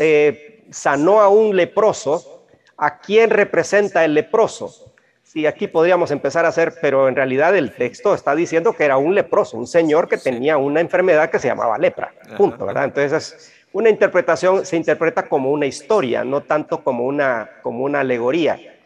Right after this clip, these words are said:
Speaker 1: Entonces, hay que mantener ciertos principios y ciertos cuidados, eh, a no volvernos demasiado alegóricos, pero tampoco debe-, deberíamos volvernos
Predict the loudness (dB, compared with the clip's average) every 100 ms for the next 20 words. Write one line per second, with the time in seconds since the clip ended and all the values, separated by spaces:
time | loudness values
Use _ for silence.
0 | _ _ _ _ -8 -6 -2 0 2 2
1 | 0 2 2 2 2 2 2 0 -2 0
2 | 0 0 -2 0 -2 -2 -2 -6 -2 -2
3 | -2 0 0 0 -6 -8 -18 -8 -2 2
4 | 2 4 2 -2 -12 _ _ _ _ -14
5 | -8 -4 -4 -6 -8 -16 _ -6 -2 2
6 | 2 4 4 4 2 4 0 0 0 2
7 | -2 0 2 4 4 4 4 4 2 0
8 | -4 0 0 0 0 -4 -4 0 -2 0
9 | 2 2 4 2 0 -2 0 2 2 0
10 | 2 -2 0 0 0 0 -2 -8